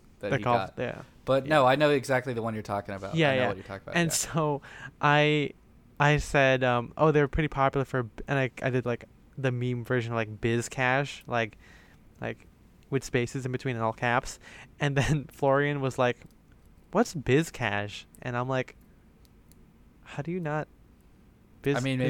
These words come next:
Speaker 2: business
Speaker 1: just
Speaker 2: casual.
Speaker 1: that nomenclature hasn't reached Germany. <laughs>
Speaker 2: Yeah, you know, you know those Germans, right? They don't,
Speaker 1: Yeah.
Speaker 2: they don't do that. They, they always dress up.
Speaker 1: I hope, I hope Florian doesn't listen to this. We're not shitting on you.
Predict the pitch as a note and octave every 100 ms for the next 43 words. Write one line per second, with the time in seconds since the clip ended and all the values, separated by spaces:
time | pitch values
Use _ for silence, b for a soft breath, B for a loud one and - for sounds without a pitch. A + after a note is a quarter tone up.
0 | B2+ A#2+ A#2+ C#3 D#3+ A#2+ G#2 G#2+ - B2+
1 | B2 A#2+ B2 A#2 A#2 G#2+ A2+ A2 G#2+ A2+
2 | A2 - - G#2+ A2 G#2 A2+ - B B
3 | B B B B B B B - F3 D#3+
4 | D3 D3 D3+ C3+ D3 D3 D3 B2 C3 C3
5 | A2+ G2+ A2 A2+ A#2+ A#2+ G#2+ G2+ A#2+ B2
6 | A#2 A#2+ A#2 A2 G#2 A2 G#2+ A#2+ B2 A#2+
7 | A#2+ A#2 - - B2+ C3+ C3+ - - -
8 | B2+ C#3 - - A#2+ B2 A#2+ B2 A#2+ A#2
9 | A2+ A2 G#2+ G#2+ A2 A2 G2+ G2+ G#2 A2
10 | - A#2 C#3 - - G#2+ G#2 G2 G2+ G2+
11 | G#2